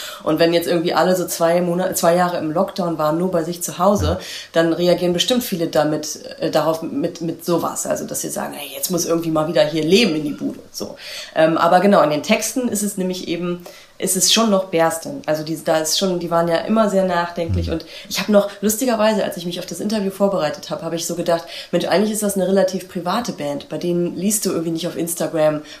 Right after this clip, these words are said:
Speaker 1: dass jetzt einer gerade Papa geworden ist oder was sie zum Frühstück gegessen haben. Also null, ne?
Speaker 2: Diskret,
Speaker 1: Aber wenn du dir
Speaker 2: ja.
Speaker 1: die Songs anhörst,
Speaker 2: Mhm.
Speaker 1: ja genau, wenn du dir aber die Songs anhörst, ey, ich glaube, es gibt ka-,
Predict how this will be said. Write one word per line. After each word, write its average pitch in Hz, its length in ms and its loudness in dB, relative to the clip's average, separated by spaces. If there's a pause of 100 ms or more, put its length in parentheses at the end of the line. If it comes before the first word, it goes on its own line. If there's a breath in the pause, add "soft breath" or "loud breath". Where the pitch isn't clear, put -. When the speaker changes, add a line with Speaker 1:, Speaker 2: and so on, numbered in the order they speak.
(140 loud breath)
Speaker 1:
dass - 160 0
jetzt 165 100 -4
einer 156 220 0
gerade 147 180 -4
Papa 175 220 -4
geworden 139 420 -4
ist - 240 -4
oder 151 220 -6
was - 100 -6
sie - 100 -8
zum - 140 -8
Frühstück - 320 -4
gegessen - 400 -8
haben. - 240 -12
Also 156 180 -6
null, 165 440 2
ne? 165 280 2
Speaker 2:
Diskret, - 220 -4
Speaker 1:
Aber - 140 -4
wenn 170 100 2
du 175 60 2
dir 165 100 0
Speaker 2:
ja. 147 80 -2
Speaker 1:
die 131 80 -2
Songs 226 380 2
anhörst, 156 380 -4
Speaker 2:
Mhm. 165 40 2
Speaker 1:
ja 196 120 8
genau, 190 220 2 (300 loud breath)
wenn 170 140 -2
du 165 60 0
dir 185 160 4
aber 165 100 -2
die 156 100 -8
Songs 226 400 0
anhörst, - 520 -6 (260 loud breath)
ey, - 180 -4
ich - 160 -8
glaube, 165 220 2
es - 140 -6
gibt - 160 -10
ka-, - 180 -12